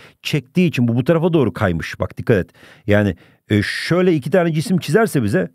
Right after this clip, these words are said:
şöyle iki tane cisim birbirini çekiyor demektir. Eğer şöyle iki cisim çizersek, pardon, e, şöyle yapalım. Şu ikisine bakalım. Bunlar birbirini itiyor demektir.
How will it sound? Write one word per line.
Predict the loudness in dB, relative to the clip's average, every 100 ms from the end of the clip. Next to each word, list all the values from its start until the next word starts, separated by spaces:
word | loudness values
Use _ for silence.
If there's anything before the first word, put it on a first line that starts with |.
| _
şöyle | -14 -4 0 2 0 -2
iki | -6
tane | -2 0 0
cisim | -2 -2 -2 -4 _
birbirini | 0 2 4 2
çekiyor | 0 0 0
demektir. | 0 -2 -6 -16 -20 -20 _ 0
Eğer | 2 4 0 -6 _
şöyle | -10 -4 2 2 2
iki | 0 -2
cisim | -2 0 -2
çizersek, | 0 0 0 0 -2 -4 -6 _ _
pardon, | -2 -2 0 0 0 -6 -8
e, | -4 -2 -2 -2 -6 _ _ _ _
şöyle | -16 -2 2 2
yapalım. | 0 -2 -4 -4 _ _ _ -10
Şu | 0 2
ikisine | 2 -2 -2
bakalım. | -2 -2 -4 -6 _
Bunlar | 2 4 2
birbirini | 0 -2
itiyor | -2 -2 0 0
demektir. | 0 -2 -8 -16